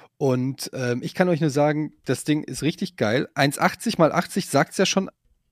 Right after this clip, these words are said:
großer Tisch. Ne? Also da passt alles drauf, Mo-, mehrere Monitore, da passt euer Tower drauf, vielleicht auch Beleuchtungen, Kameras,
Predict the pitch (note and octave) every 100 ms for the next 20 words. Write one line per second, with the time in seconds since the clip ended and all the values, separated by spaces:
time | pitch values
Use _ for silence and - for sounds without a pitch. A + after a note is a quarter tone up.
0 | _ - D3 B3 - - - D#3+ - -
1 | _ _ _ _ _ _ C#3 A#3+ C#3 B2+
2 | E3+ - B2+ - F3+ - B2 B2 F3+ -
3 | C#3+ D3+ D3+ D3+ G3+ F3 D3+ C#3+ C3 B2+
4 | - B2+ B2 C3 - - - B2+ D#3+ -
5 | D#3 D#3 - B2+ A#2+ A#2+ A#2+ - C3 C3
6 | D3+ - E3 C#3+ A#2+ C3 - B2 A#2+ A#2+
7 | - D3 C3+ B2 A#2 A2+ A#2 -